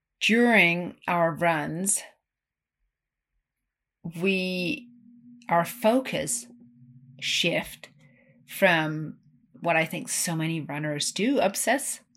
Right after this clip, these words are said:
over external metrics, to becoming more of an internal focus on connection, on empowerment, by embracing the moment, by noticing the little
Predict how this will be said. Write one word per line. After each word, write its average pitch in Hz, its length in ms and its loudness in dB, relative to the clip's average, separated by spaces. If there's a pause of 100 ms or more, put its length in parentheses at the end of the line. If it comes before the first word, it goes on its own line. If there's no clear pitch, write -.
(260)
over 202 220 0
external 208 460 0
metrics, - 680 -6 (880)
to 226 160 0
becoming 202 580 0
more 190 260 2
of 185 140 -2
an 165 320 0 (440)
internal 220 440 0
focus 139 640 -4 (540)
on 160 140 -4
connection, 180 760 -2 (420)
on 165 100 -6
empowerment, 185 1000 -6 (1040)
by 170 100 -2
embracing 165 680 0
the 147 80 -4
moment, 156 880 -6 (920)
by 156 120 -4
noticing 170 1000 0
the 156 100 -6
little 175 420 -4